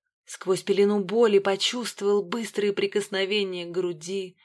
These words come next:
животу, бедрам. Меня раздевали, срезая одежду и отбрасывая в сторону. «Я... мне нужна помощь», — услышал тихий голос Леоны.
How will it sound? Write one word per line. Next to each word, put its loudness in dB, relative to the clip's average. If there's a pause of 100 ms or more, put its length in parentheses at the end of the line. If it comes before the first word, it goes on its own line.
(160)
животу, -6
бедрам. 2 (800)
Меня -8
раздевали, -2
срезая -2
одежду 0
и 2
отбрасывая 0
в -6
сторону. -8 (1500)
«Я... -14
мне -12
нужна -8
помощь», — -8 (680)
услышал -6
тихий -6
голос -4
Леоны. -8